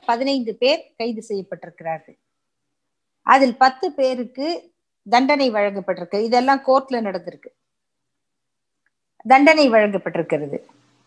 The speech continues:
அதுல மூன்று பேர் அந்த கார்ப்பரேஷனுடைய உறுப்பினர்கள்.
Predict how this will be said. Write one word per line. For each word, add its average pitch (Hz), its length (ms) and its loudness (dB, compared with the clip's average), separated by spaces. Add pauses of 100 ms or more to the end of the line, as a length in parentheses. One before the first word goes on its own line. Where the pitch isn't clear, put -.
(300)
அதுல 247 320 6
மூன்று 294 440 2
பேர் 233 500 2 (920)
அந்த 220 640 0 (520)
கார்ப்பரேஷனுடைய 240 1040 0
உறுப்பினர்கள். 226 720 -8